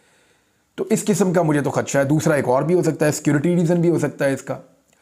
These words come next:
कि इमरान खान को कैदियों के बीच में सिक्योरिटी देना कैसे मुमकिन होगा? हर तरह के कैदी होते हैं वहाँ पे। लेकिन जेल इंतज़ामिया के लिए ये कोई बड़ी डील नहीं होनी चाहिए थी। कैदी हैं वहाँ पे सब,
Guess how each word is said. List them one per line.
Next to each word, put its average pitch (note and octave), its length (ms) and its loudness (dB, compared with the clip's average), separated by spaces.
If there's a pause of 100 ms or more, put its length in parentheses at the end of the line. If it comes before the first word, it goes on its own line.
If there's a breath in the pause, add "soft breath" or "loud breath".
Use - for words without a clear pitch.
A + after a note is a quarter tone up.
(340 soft breath)
कि E3+ 100 2
इमरान E3+ 300 2
खान E3+ 240 2
को F3 180 2
कैदियों D#3+ 340 0
के E3 80 4
बीच D#3 200 0
में E3 120 2
सिक्योरिटी G3+ 400 0
देना D#3+ 220 2
कैसे D3 280 -2
मुमकिन A2+ 340 -4
होगा? F#2+ 360 -6 (1000)
हर C#3 120 0
तरह - 180 0
के C#3 120 0
कैदी C#3 240 0
होते C#3+ 200 0
हैं C#3 80 0
वहाँ B2+ 180 -4
पे। C3 140 -12 (560 loud breath)
लेकिन G3 280 2
जेल G3 260 2
इंतज़ामिया F#3 500 2
के F3+ 100 -2
लिए A3 200 0 (500)
ये A3 120 -2
कोई G3+ 120 0 (640)
बड़ी G3 240 2
डील G#3+ 260 2
नहीं A3+ 140 2
होनी D#3+ 240 2
चाहिए B2+ 240 0
थी। F3+ 120 -2
कैदी D#3+ 340 0
हैं G#3+ 100 2
वहाँ C3 200 2
पे A2+ 140 -4
सब, G2 260 -4